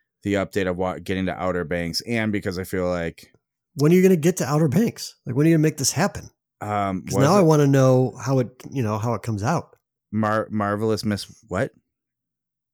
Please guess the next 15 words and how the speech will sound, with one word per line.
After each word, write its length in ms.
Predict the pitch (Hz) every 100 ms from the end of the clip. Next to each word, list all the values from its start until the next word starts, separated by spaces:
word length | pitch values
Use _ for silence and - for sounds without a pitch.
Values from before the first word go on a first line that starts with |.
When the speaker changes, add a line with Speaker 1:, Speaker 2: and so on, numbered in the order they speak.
| _ _ _ _
Speaker 1:
What's 160 | 104 101
that 60 |
Speaker 2:
I 20 | 110
Speaker 1:
show? 220 | 127 127
Speaker 2:
want, 120 | 147
I 120 | -
want, 240 | 135 151 - _
uh, 100 | - - _
Marvelous 460 | 123 120 123 120 117
Missus 300 | 131 117 127
Maisel? 540 | 120 127 139 185 160 _ _
Speaker 1:
Yeah, 280 | 135 147 101
Marvelous 520 | 95 107 127 131 123
Missus 320 | 107 113 113 98
Maisel, 600 | 104 107 98 98 87